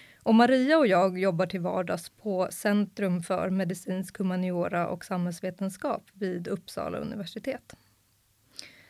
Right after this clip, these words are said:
Sanatoriet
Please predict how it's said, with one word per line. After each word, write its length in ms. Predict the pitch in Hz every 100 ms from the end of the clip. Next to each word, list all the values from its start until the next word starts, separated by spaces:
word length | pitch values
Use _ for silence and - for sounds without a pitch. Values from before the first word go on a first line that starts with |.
| _ _ _ _ _ _ _ _ _ _ _
Sanatoriet 1040 | - 277 302 - 339 320 226 - - -